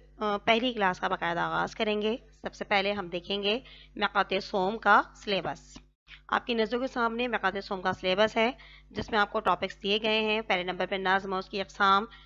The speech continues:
फिर गलत जुमलों की दुरुस्ती, मुतरादिफ अल्फाज, जुमला और उसकी अक़साम, तज़कीर व तानीस, ज़रबुल अमसाल, फिर मुरासला है,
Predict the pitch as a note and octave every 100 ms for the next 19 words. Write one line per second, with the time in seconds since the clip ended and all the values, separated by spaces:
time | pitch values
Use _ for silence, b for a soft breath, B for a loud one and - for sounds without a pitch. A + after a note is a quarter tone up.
0 | B - F#3+ F#3 F#3+ F#3 F#3 F#3+ F#3 F#3+
1 | - A#3 A3+ A#3 B _ - F#3+ F3+ F3
2 | E3+ - F3+ - F#3+ F#3+ G#3+ - - G3
3 | F#3+ A3 A3+ A3 A#3+ A#3 - A3+ G#3+ A#3
4 | B B B - G#3 - A#3+ A#3+ B3 B3
5 | G3 F#3 G3 A#3 - - - G3+ A3 G#3
6 | G#3 G3 - G#3 F#3+ F#3+ C4 B B _
7 | G#3 G3 F#3 F#3+ F#3 - G#3+ A3 A3 A#3+
8 | -